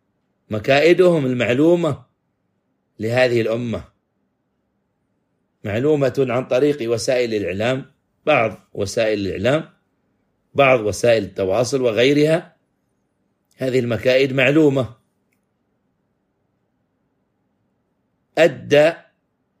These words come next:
ذلك إلى غلو وتطرف البعض وعدم صبرهم،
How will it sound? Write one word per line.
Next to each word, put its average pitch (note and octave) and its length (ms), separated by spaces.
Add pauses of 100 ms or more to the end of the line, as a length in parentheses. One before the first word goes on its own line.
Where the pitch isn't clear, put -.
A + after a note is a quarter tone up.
(840)
ذلك C3 760 (380)
إلى B2 460 (280)
غلو B2+ 800 (300)
وتطرف B2+ 840
البعض C3 680 (1160)
وعدم C3 520
صبرهم، C#3 760